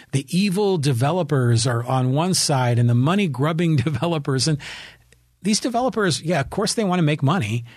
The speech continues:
but they're also wanna build houses, and those houses put roofs on, over people's heads. Um,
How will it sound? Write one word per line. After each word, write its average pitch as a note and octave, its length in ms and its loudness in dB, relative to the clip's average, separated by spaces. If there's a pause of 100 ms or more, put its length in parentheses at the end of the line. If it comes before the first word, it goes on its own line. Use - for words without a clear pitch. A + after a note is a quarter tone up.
(200)
but F3 100 -8
they're A3 140 -2
also A3 420 -2 (220)
wanna F#3+ 200 0
build D#3+ 360 0
houses, D3+ 500 2
and C#3 80 2
those D#3+ 140 0
houses F#3 480 -2
put - 240 -4
roofs D#3 440 0
on, C#3 160 0
over D#3+ 160 2
people's D3 380 -2
heads. D3+ 400 -2 (460)
Um, C3+ 360 0